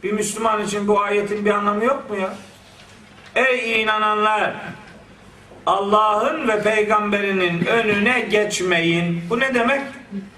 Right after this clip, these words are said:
Eski müfessirlerimizin bir kısmı demişler ki,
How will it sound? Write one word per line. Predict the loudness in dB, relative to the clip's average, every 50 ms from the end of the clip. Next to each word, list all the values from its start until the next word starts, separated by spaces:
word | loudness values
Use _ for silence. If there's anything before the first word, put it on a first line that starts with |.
| -20 -20 -8 -4
Eski | -2 -2 -2 -2 -2 0
müfessirlerimizin | 0 2 2 2 2 0 0 0 0 2 2 2 2 2 0 -2 -2 -2 -2 -2
bir | -2 0
kısmı | 0 -2 -2 -2 -2 -2
demişler | -2 0 0 -2 -2 -2 0 0 0 0 -2 -4
ki, | -8 -10